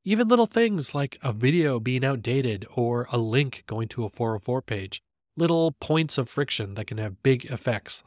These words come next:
on the trust people place with your brand. It's a fly in their soup. To help avoid this,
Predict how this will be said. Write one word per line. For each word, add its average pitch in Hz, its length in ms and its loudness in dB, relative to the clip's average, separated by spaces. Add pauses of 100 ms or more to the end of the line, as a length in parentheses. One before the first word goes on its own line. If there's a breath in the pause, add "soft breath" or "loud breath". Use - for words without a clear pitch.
on 110 120 -6
the 104 60 -4
trust - 420 -2
people 113 220 -4
place - 380 -4
with 101 140 -8
your 104 100 -4
brand. 110 380 2 (400)
It's - 180 -8
a 95 80 -4
fly 117 480 0
in 101 180 -6
their 104 120 -4
soup. - 340 2 (880)
To 127 60 0
help 147 180 4
avoid 147 340 6
this, 165 320 4